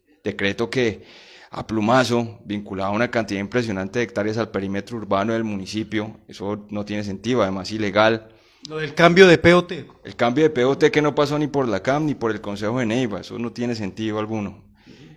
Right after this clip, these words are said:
Speaker 1: Me parece importante que se haya derogado el decreto de, de regulación de las daciones en pago, diecinueve mil millones de pesos en,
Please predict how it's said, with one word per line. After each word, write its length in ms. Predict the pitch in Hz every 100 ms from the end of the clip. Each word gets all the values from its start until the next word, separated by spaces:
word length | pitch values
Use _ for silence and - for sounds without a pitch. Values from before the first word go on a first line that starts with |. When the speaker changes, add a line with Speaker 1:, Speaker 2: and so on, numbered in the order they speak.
| _
Speaker 1:
Me 300 | - 110 117
parece 280 | 113 113 104
importante 560 | 120 120 113 110 104 110
que 120 | 113
se 80 | 107
haya 240 | 95 107
derogado 640 | 117 120 113 107 127 123
el 80 | 117
decreto 480 | 113 - 104 104 110
de, 220 | 117 104 - - - - -
de 160 | 104
regulación 880 | 104 98 104 98 92 110 107 110 113 - - - - - _
de 640 | 95 110 107 104 101 98
las 140 | 98 101
daciones 340 | 101 101 101
en 120 | 117 101
pago, 420 | 104 104 98 104
diecinueve 640 | 107 139 147 151 143 143 135
mil 200 | 151 156
millones 340 | 151 143 135
de 100 | 127
pesos 260 | - 107 110
en, 260 | 107 -